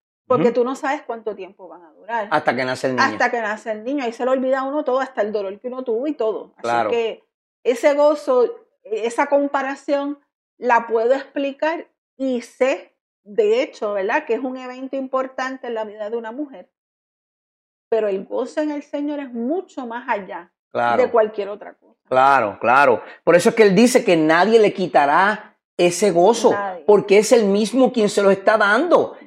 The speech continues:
Speaker 2: Él no los está dando, so nadie lo puede quitar. Sus discípulos lo entendieron posteriormente, no en ese momento. Cuando la profunda tristeza de la cruz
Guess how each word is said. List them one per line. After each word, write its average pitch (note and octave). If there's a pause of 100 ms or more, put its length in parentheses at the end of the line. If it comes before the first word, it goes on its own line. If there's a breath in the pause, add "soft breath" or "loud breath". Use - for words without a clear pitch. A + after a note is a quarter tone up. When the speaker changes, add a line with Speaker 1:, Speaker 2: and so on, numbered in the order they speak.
(100)
Speaker 2:
Él D#4+
no C4+
los A3
está G3+
dando, E3+
so F#3+
nadie E3
lo F3+
puede F3
quitar. F#3 (240 soft breath)
Sus B3
discípulos B3+
lo A3+
entendieron F3 (360)
posteriormente, E3
no F3+
en A#3
ese A#3
momento. E3+ (520)
Cuando F#3
la F3
profunda F#3+
tristeza A3
de G3+
la F#3
cruz A3